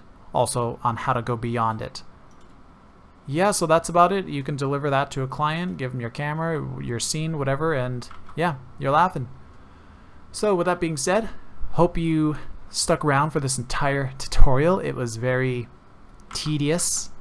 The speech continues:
and I applaud anybody who actually goes through with this and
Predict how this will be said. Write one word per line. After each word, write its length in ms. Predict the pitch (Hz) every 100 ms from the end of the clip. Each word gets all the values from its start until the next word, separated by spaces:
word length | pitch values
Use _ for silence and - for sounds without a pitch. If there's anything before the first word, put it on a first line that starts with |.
| - - - -
and 320 | 123 123 123
I 100 | 120
applaud 460 | 120 - 143 143 131
anybody 400 | 127 127 123 123
who 160 | 110 123
actually 640 | 123 - 131 123 120 107 - -
goes 320 | 131 123 -
through 220 | - 131
with 100 | 127
this 320 | 120 143 -
and 280 | 120 113 110